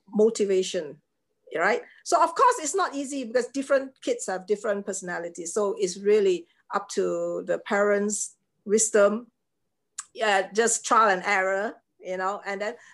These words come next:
the thing is, always have the feedback from your child. You know, do you like this way of learning? You know, what would you like? Would you like more freedom?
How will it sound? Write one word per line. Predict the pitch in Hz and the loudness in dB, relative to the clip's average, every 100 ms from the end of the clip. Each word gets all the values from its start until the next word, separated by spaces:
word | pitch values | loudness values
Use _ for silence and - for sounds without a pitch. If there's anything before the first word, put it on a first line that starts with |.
| _ | _
the | 226 | -6
thing | 240 349 311 | -4 -6 2
is, | 240 233 - | 2 2 -6
always | 254 285 311 - - | -4 -2 -4 -10 -14
have | - 226 | -8 -8
the | 220 | -8
feedback | 202 247 202 185 | -10 -6 -4 -4
from | 190 190 | -6 -8
your | 185 | -6
child. | - - 127 _ _ _ _ | -4 -4 -6 _ _ _ _
You | 180 | -8
know, | 202 214 | -6 -6
do | 240 | -4
you | 247 | -2
like | 240 226 214 | -2 -2 -4
this | 269 - | -8 -4
way | 202 175 | -4 -4
of | 160 - - _ - | -6 -8 -20 _ -12
learning? | 175 175 160 170 185 | -8 -8 -10 -12 -10
You | - | -4
know, | 180 214 | -2 0
what | 262 233 | 0 -2
would | 262 | -8
you | 254 254 | -6 -2
like? | 196 196 | -2 -2
Would | 233 | -2
you | 240 | 0
like | 220 | 0
more | 214 220 226 226 | 0 0 0 0
freedom? | 240 240 240 254 | -2 0 0 0